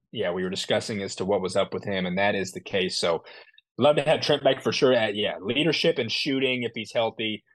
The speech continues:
and it's a less, it's one less spot to fill with a guy that's been in the pro-, gonna be in the program for five years. So, um,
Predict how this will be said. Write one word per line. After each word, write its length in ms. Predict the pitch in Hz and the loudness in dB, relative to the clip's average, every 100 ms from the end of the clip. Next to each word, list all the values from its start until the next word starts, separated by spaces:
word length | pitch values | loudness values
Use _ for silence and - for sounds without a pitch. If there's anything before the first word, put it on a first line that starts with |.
| _ - | _ -6
and 120 | 101 | -4
it's 160 | 101 - | -2 -2
a 40 | |
less, 500 | 101 113 113 - - - | 2 4 4 2 -8 -8
it's 240 | 101 - | -8 -4
one 240 | 113 123 | 0 4
less 160 | 123 113 | 4 4
spot 320 | - 110 107 | 4 4 4
to 80 | 98 | 0
fill 280 | - 104 95 | -2 0 2
with 160 | 95 | 0
a 60 | 110 | -2
guy 240 | 101 98 | 2 2
that's 220 | 98 95 - | 2 -2 -4
been 260 | 113 107 | -2 0
in 80 | 104 | -2
the 80 | 101 | -6
pro-, 260 | - 98 | -6 -4
gonna 360 | 98 104 101 113 | -2 -2 0 2
be 100 | 117 | 2
in 60 | 107 | 0
the 60 | |
program 360 | - 107 98 92 | 0 0 0 -4
for 120 | 90 | -6
five 320 | - 90 87 | 0 2 2
years. 400 | - 147 - - - | -2 -10 -12 -10 -4
So, 260 | 80 76 - - - - - | -4 -4 -10 -20 -20 -16 -2
um, 320 | - 85 95 | 2 2 -2